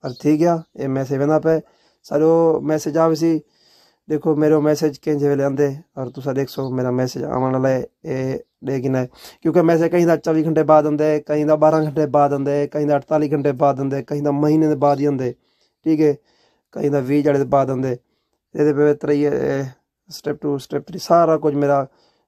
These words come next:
यानी कि final थी गया। हुण message दी इंतजार है, message जेरे वेले आंदा मैं तो दिखेना पिया। चौबी घंटे बाद दोस्तों मेरा message आ गया, alhamdulillah, alhamdulillah channel मेरा monetize थी गया। और तुसा भी इवें करे सो जिवें तुहानू दसाया मी, बाकी strike ना होए channel ते।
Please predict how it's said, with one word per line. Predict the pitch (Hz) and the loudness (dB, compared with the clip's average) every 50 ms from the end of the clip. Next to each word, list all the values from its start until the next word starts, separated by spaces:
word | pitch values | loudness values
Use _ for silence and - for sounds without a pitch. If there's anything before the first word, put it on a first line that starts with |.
| _ - | _ -8
यानी | 131 135 131 131 123 | -4 -4 -2 -4 -4
कि | 120 | -6
final | 151 - 208 214 175 151 127 | -8 -10 -6 -4 -2 -2 0
थी | - 147 143 | 0 0 2
गया। | 151 151 143 | 2 2 2
हुण | 143 143 139 | 2 0 0
message | 135 139 143 139 - 135 123 | 0 0 0 0 -2 -4 -4
दी | 131 | -4
इंतजार | 135 123 120 127 135 143 143 139 | -4 -4 -4 0 2 2 2 2
है, | 139 135 | 0 0
message | 131 135 131 - 135 123 120 131 120 120 | -2 -2 -4 -4 -6 -8 -8 -6 -6 -4
जेरे | 135 131 131 | -4 -2 -2
वेले | 127 127 131 | -2 -2 -2
आंदा | 127 135 139 | -2 -2 -2
मैं | 135 127 | -2 -2
तो | 131 123 123 | -4 -4 -4
दिखेना | 123 123 143 143 147 139 | -2 -2 0 0 0 0
पिया। | 120 123 117 120 _ _ _ _ _ _ _ _ | -2 -4 -8 -10 _ _ _ _ _ _ _ _
चौबी | - 160 151 151 139 | -2 0 0 2 2
घंटे | 151 147 143 139 127 | 2 0 0 2 2
बाद | 139 147 143 | 2 2 4
दोस्तों | 135 143 139 131 - 143 | 2 0 0 0 -2 -4
मेरा | 135 135 135 131 | -4 -2 -2 -2
message | 131 131 139 139 - 147 127 | -2 -2 -2 -4 -4 -4 -2
आ | 143 139 | -2 -2
गया, | 135 143 135 | -2 -2 -4
alhamdulillah, | 127 131 - 156 147 147 147 147 139 135 135 135 131 123 | -4 -4 -4 -4 -2 0 0 0 0 0 2 2 2 2
alhamdulillah | 120 120 - 147 139 143 135 135 135 127 | 2 0 -4 -4 -4 -2 -2 -2 -4 -4
channel | - 135 131 127 127 | -6 -6 -6 -4 -4
मेरा | 123 120 120 120 | -4 -4 -4 -4
monetize | 120 127 131 123 - 143 147 156 156 147 - _ _ _ _ _ _ _ _ 180 | -4 -4 -6 -4 0 2 2 2 2 -2 -6 _ _ _ _ _ _ _ _ 2
थी | 170 170 | 2 4
गया। | 160 180 170 160 - _ _ _ _ _ | 4 2 0 0 -4 _ _ _ _ _
और | 156 143 131 | -8 -6 -4
तुसा | 143 147 - 160 156 | -4 -4 -2 -2 -2
भी | 147 151 | -2 -2
इवें | - - 175 190 202 185 | -2 -2 0 2 2 2
करे | - 170 160 | 0 0 -2
सो | 160 160 | -2 -2
जिवें | 143 151 151 143 | -2 -2 -2 -2
तुहानू | 147 139 127 135 | -4 -6 -6 -6
दसाया | 139 131 - 160 165 170 175 | -6 -4 -2 0 2 2 4
मी, | 180 180 - - _ _ _ _ _ _ | 4 2 2 -2 _ _ _ _ _ _
बाकी | - 143 135 147 135 | -6 -4 -4 -4 -4
strike | - - - 165 165 165 147 | -6 -4 0 0 0 0 0
ना | 143 151 | 0 0
होए | 147 139 127 | 0 0 0
channel | 120 123 120 120 117 | -2 -4 -4 -4 -4
ते। | 101 - 113 123 | -6 -8 -12 -16